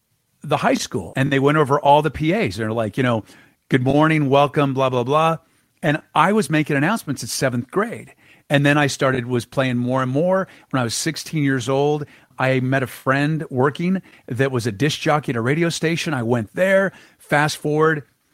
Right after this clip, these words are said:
when I was twenty-one years old, I got into radio, and I started the number one radio station in San Diego. I had a fifteen-year career in San Diego as a radio pro-,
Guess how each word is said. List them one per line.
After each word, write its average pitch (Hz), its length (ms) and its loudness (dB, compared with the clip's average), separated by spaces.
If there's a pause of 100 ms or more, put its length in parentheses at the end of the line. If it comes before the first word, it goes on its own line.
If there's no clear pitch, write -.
(140)
when 131 120 2
I 131 40 2
was 120 140 -4
twenty-one 151 460 0
years 147 220 0
old, 165 340 4 (840)
I 143 80 2
got 151 180 4
into 147 140 0
radio, 175 320 2
and 101 120 -6
I 120 40 -2
started 139 320 0
the 135 80 -2
number 135 180 0
one 143 180 4
radio 143 300 2
station 151 380 -4
in 156 60 -4
San 156 200 -2
Diego. 170 280 -2
I - 20 2
had 107 80 -2
a - 20 -4
fifteen-year 139 560 0
career 147 340 -2
in 151 80 -2
San 147 220 -4
Diego 147 140 -2
as 120 80 -2
a 127 40 -2
radio 160 240 0
pro-, - 160 -12